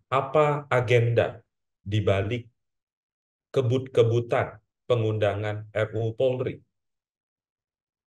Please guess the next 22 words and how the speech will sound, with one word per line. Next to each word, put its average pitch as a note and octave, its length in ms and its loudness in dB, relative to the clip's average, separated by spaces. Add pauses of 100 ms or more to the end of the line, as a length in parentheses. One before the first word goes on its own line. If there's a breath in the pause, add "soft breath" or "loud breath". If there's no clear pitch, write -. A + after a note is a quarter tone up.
(160)
Apakah A#2+ 640 -2
ini A#2+ 480 -4
ada G#2+ 560 0
agenda G#2+ 560 -2
setting B2+ 640 -6
dari G2+ 240 0
Presiden G2 640 -4
Jokowi A2 560 -2
misalnya, A2+ 560 -6 (400)
sebelum G#2+ 640 -2
lengser A2 640 -2
dari G2+ 240 -2
kekuasaan G2+ 880 -6
ingin A#2 160 0
memberikan A#2+ 560 -2
kado A#2 400 0
kepada G2+ 320 -4
kepolisian? G2+ 640 -6 (1120)
Makanya G2+ 400 2
sampai G#2 480 0
dikebut G2+ 560 -2
sekali G2+ 480 -10